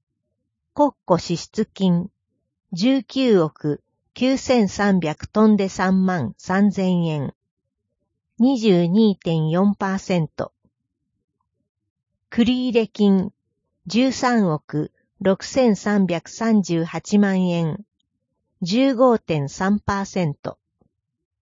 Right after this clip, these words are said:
と、支出金、十二億三千二百二十八万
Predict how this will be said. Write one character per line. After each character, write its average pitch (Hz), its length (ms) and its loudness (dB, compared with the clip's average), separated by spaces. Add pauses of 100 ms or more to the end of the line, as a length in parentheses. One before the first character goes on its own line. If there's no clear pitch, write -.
(340)
と、 262 300 0
支 - 240 -4
出 - 320 -4
金、 196 420 2 (500)
十 262 340 2
二 262 200 4
億 151 400 -2 (240)
三 247 340 0
千 226 320 2
二 175 160 0
百 185 280 -2
二 233 200 2
十 170 280 2
八 170 340 -4
万 175 280 0